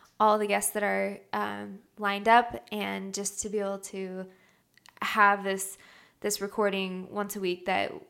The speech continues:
we can be a little bit more personable and fun and talk about things in the beauty industry that, that mean a lot to both of us.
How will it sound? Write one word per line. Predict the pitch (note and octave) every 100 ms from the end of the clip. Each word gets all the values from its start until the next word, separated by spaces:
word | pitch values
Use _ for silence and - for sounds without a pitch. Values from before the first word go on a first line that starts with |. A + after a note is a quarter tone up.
| -
we | G#3 G3+
can | G3 G3+
be | G3
a | F#3
little | F#3 F#3
bit | F3+
more | F#3+ F#3 F3+
personable | - D4 D4+ C#4+ C4 A#3+ A#3
and | A3 - G3+ F#3 F#3
fun | F#3 A3+ G#3+ G3+ G3+
and | F#3+ G3 F#3+ F3+ F#3 F#3 - - _
talk | - G#3+ G#3+
about | G3 G3
things | G3 F3+ F3+ F3+ - - -
in | F#3+
the | F#3+
beauty | F#3+ F3+ F3
industry | F3 F3+ F3+ E3+
that, | E3+ E3+ - - _ _ G#3+
that | F3+
mean | F#3+ F#3
a |
lot | F3+ - - -
to | G3 F3+ F3
both | F3 F3+ -
of |
us. | - - -